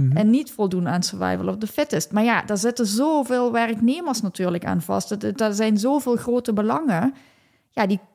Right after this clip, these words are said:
Speaker 2: kunnen ze dus niet failliet laten gaan. Dus wordt er nog meer bijgestuurd. En ik zeg niet dat je die mensen allemaal moet omslaan, echt, eh, ontslaan, echt niet. Maar d-, d-, d-, het geeft wel aan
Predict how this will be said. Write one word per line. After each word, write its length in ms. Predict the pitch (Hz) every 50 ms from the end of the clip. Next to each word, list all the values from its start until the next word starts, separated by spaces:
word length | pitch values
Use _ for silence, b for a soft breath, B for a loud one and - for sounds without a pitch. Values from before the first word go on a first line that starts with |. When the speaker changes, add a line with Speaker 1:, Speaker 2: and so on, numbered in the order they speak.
| _ _
Speaker 2:
kunnen 300 | - 339 370 381 320 240
ze 160 | 208 190 175
dus 200 | 160 180 - -
niet 180 | 208 190 180 -
failliet 340 | - 190 175 147 180 -
laten 340 | 160 160 160 170 - - 180
gaan. 400 | - 175 165 147 170 214 240 254 - _ -
Dus 260 | 214 233 294 294 -
wordt 220 | 269 240 208 -
er 80 | 262 254 285
nog 200 | 320 320 311 -
meer 160 | 294 247 240 233
bijgestuurd. 840 | 269 269 277 247 - 196 - - - 156 156 - - - - - - _
En 140 | - 233 233 247
ik 80 | 247
zeg 180 | - - 294 285
niet 120 | 285 247
dat 140 | 254 247 254
je 80 | 254 220
die 80 | 240
mensen 360 | 233 277 349 - - - 240
allemaal 240 | - 208 196 190 185
moet 140 | 190 185 190
omslaan, 540 | 196 185 175 - 190 185 185 185 202 247 247
echt, 240 | - - - - -
eh, 300 | - - - 202 - -
ontslaan, 460 | 190 196 - - - 214 208 196 220
echt 220 | - - - - -
niet. 220 | 220 240 277 b b b b b b b b b _
Maar 340 | 262 247 240 247 - - - - - -
d-, 160 | - 123 -
d-, 160 | - - - -
d-, 240 | 113 - - -
het 140 | - 220 -
geeft 340 | - - 262 254 247 - -
wel 260 | 240 233 220 220 -
aan 360 | - 233 240 247 247 247 254